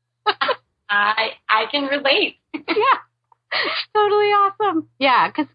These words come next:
Speaker 2: Halloween's not enough. I mean, I think there's actually fairy wings out in our house somewhere right now, so.
Speaker 1: I agree, a hundred percent.
Speaker 2: Yeah, yeah. Well, and so what is it that you do now?
Speaker 1: I'm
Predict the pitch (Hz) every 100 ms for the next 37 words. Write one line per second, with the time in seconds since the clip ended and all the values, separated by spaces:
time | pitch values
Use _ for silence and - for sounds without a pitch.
0 | - 320 440 415 359 247 226 208 175 170
1 | 135 - 247 247 269 302 285 269 208 -
2 | 202 - 196 196 185 175 160 165 160 165
3 | 160 165 - 175 160 170 160 - 160 143
4 | - - - - _ _ 196 190 202 202
5 | 226 277 - 208 226 269 277 277 277 -
6 | _ _ - - 202 226 233 208 226 226
7 | - _ 294 302 285 269 - 339 233 233
8 | - 247 285 311 277 220 196 202 - 202
9 | 214 214 220 220 220 320 294 - _ _
10 | 269 311 349 349 330 320